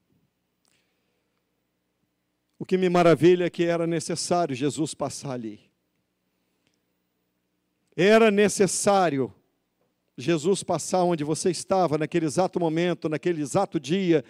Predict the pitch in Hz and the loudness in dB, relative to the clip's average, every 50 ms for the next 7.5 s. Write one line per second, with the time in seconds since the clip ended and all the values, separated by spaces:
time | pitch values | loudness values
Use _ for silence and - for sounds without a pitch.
0 | - - - - 170 165 - 175 180 190 185 180 - 185 185 170 - - 202 170 | -14 -14 -8 -8 -8 -4 2 4 6 6 6 4 0 0 0 0 2 2 0 2
1 | - 175 175 180 175 165 - - 156 - 165 160 151 139 - - - 156 143 131 | 2 2 2 2 2 2 2 0 0 2 2 2 0 0 -2 -4 -4 -4 -4 -4
2 | 113 - _ _ _ _ _ _ _ _ _ _ _ 156 170 185 180 175 170 180 | -6 -10 _ _ _ _ _ _ _ _ _ _ _ 4 4 4 4 4 2 2
3 | 180 165 - 175 156 - - - 170 165 165 160 147 131 117 101 - _ _ _ | 2 2 2 0 -2 -2 -2 0 2 2 2 0 0 -2 -6 -8 -12 _ _ _
4 | _ _ _ _ _ _ _ _ _ _ _ _ _ _ _ _ _ _ _ _ | _ _ _ _ _ _ _ _ _ _ _ _ _ _ _ _ _ _ _ _
5 | _ _ - 170 214 240 247 214 - 247 233 - 220 220 175 233 254 254 240 180 | _ _ 2 4 6 6 6 4 6 4 4 4 2 4 6 6 6 6 4 4
6 | 233 226 233 226 240 247 254 254 202 175 233 262 254 254 226 220 233 233 226 208 | 4 4 6 6 6 6 6 4 4 6 8 8 8 6 4 4 4 4 4 4
7 | 208 240 233 - - - 190 160 110 | 6 4 4 2 0 -2 -2 -2 -2